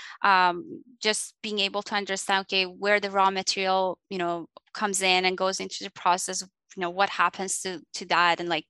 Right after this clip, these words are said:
what could be the sources of air pollution. Uh, so if there are any courses that are offered on air quality topics, I think they should definitely take advantage of those. If possible, uh, you know, air dispersion modeling, that would be very helpful.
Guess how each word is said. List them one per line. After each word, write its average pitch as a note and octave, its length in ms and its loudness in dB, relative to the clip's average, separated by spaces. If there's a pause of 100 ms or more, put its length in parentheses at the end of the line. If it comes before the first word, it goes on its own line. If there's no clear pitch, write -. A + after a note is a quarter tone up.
(380)
what G3+ 340 2
could F#3+ 220 -8
be F#3 140 -8
the D#3+ 120 -10
sources F#3+ 400 -4
of F#3 80 -4
air F3+ 180 0
pollution. - 540 -4 (460)
Uh, G#3 160 6
so G#3 160 0
if G3+ 220 -4
there A3 160 8
are A3 160 8
any D4+ 240 6
courses C4+ 600 2
that G3+ 280 6
are G3 140 2
offered G#3+ 580 4
on F#3+ 420 2 (120)
air G#3 120 4
quality G#3+ 440 2
topics, G#3 440 0
I F3+ 100 2
think F#3+ 280 -4
they F3+ 80 -2
should - 220 -10
definitely F#3 460 -2
take - 220 -6
advantage - 580 -4
of G3 180 -2
those. F#3+ 400 -2 (360)
If G#3 220 0
possible, G3+ 960 2
uh, G3 60 4
you F#3 160 -2
know, F3+ 160 -4
air G3+ 180 4
dispersion G3 540 -4
modeling, F#3+ 580 -2
that F3+ 160 2
would F#3+ 100 -10
be F3+ 160 -14
very - 200 -2
helpful. - 600 -6